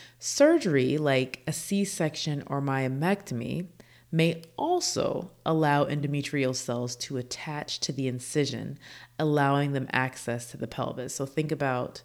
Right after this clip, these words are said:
if you had a C-section, that gives a chance for those cells that are typically inside the uterus to kind of work their way out or attach on the inside,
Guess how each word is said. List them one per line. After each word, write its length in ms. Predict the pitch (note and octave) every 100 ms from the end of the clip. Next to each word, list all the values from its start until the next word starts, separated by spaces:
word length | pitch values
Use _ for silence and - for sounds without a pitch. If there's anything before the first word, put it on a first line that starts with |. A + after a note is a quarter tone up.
| - - - -
if 100 | D3+
you 140 | C#3+ C#3
had 160 | C3
a 40 | B2+
C-section, 880 | - B2+ B2+ C3 B2+ C3 B2 C#3 - _ _ _ -
that 480 | D#3 B2+ B2+ - D#3
gives 220 | D#3+ D#3+
a 40 |
chance 420 | C#3+ - D3 B2+ -
for 120 | D3+
those 260 | C3 C3+
cells 440 | - C#3 B2 B2 B2+
that 120 | C3
are 80 | C3
typically 440 | C#3 C3+ - D3
inside 260 | C3 C3+ B2+
the 80 | D3+
uterus 400 | D3+ - A2 -
to 100 | -
kind 220 | D3+ C#3
of 220 | B2 B2
work 260 | C3 C3 -
their 100 | C3
way 240 | B2+ C3
out 240 | C#3+ F#3
or 100 | D#3+
attach 500 | - - - C#3 -
on 80 | B2+
the 180 | B2+ -
inside, 540 | G#3 G3+ G#3+ G3+ G3+